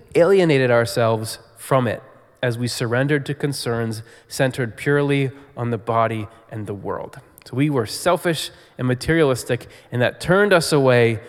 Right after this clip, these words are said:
from God, and God was like, "I need to, I need to repair this relationship. I, can I, I need to do it through this."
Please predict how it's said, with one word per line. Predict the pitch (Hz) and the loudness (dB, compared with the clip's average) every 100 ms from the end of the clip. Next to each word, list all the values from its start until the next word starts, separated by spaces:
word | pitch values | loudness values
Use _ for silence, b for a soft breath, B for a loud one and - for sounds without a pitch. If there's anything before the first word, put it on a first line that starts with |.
| B | B
from | - 151 147 | -2 0 2
God, | 135 113 113 - | 2 2 0 -2
and | 127 | -4
God | 113 127 131 | 0 0 0
was | 120 - | -2 -6
like, | 113 104 - | -6 -8 -8
"I | 160 170 | -8 -8
need | 170 180 165 | -8 -10 -10
to, | - 165 147 _ b b b b _ _ _ | -8 -10 -10 _ b b b b _ _ _
I | - 170 | -10 -4
need | 165 147 | -4 -4
to | 135 | -10
repair | 131 127 147 147 | -8 -8 -6 -6
this | 147 135 - | -4 -6 -8
relationship. | 135 135 143 147 139 120 120 123 - - b b b | -8 -4 -4 -4 -8 -10 -6 -8 -8 -20 b b b
I, | - - 127 127 135 - | -12 -8 -6 -6 -8 -8
can | 143 | -4
I, | 139 123 | -4 -2
I | 135 | -4
need | 135 143 | -2 -4
to | 139 | -6
do | 123 139 | -8 -4
it | 135 - - | -4 -6 -14
through | 123 104 | -10 -10
this." | 110 | -10